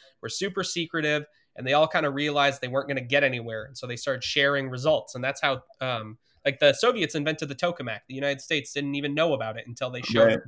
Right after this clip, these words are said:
Speaker 1: showed one off. But, uh, yeah, the, the issue that,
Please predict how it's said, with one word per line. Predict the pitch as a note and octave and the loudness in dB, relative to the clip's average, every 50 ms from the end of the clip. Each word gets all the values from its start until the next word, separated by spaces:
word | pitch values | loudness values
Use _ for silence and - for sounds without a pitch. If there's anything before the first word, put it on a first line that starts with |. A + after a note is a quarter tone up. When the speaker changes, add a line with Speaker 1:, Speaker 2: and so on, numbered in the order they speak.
| - _ - | -14 _ -6
Speaker 1:
showed | - D#3 D3 C#3 | -2 0 0 0
one | C3 C#3 D3+ | 0 0 2
off. | E3+ C#3+ A2+ A2 - - - _ _ _ _ _ _ _ - _ _ _ _ _ _ - | 2 2 0 -2 -8 -16 -20 _ _ _ _ _ _ _ -20 _ _ _ _ _ _ 2
But, | - E3+ E3 D#3+ E3 - F3+ | 6 6 6 6 4 2 4
uh, | E3+ E3+ E3 E3 D#3+ D#3 D3 B2+ - _ _ _ _ _ _ _ _ _ _ _ _ _ - _ _ _ - | 6 6 8 6 4 2 0 -2 -6 _ _ _ _ _ _ _ _ _ _ _ _ _ -20 _ _ _ 0
yeah, | G3 A3 A#3 F#3 C3 | 6 8 10 10 10
the, | B2 C3+ E3 E3+ E3 E3 D#3+ - _ _ _ _ _ - _ _ _ _ _ _ - | 8 4 4 4 4 4 2 -2 _ _ _ _ _ -20 _ _ _ _ _ _ -10
the | D3 E3+ F3+ G#3 | -4 0 2 2
issue | B3 A#3+ - - A3 G3+ F#3+ F#3+ F3+ F3 E3 - _ _ _ _ _ _ _ _ _ _ _ - | 4 2 2 0 0 0 0 0 0 -2 -2 -4 _ _ _ _ _ _ _ _ _ _ _ -4
that, | E3 E3 D3+ C#3 - | 0 0 0 0 -2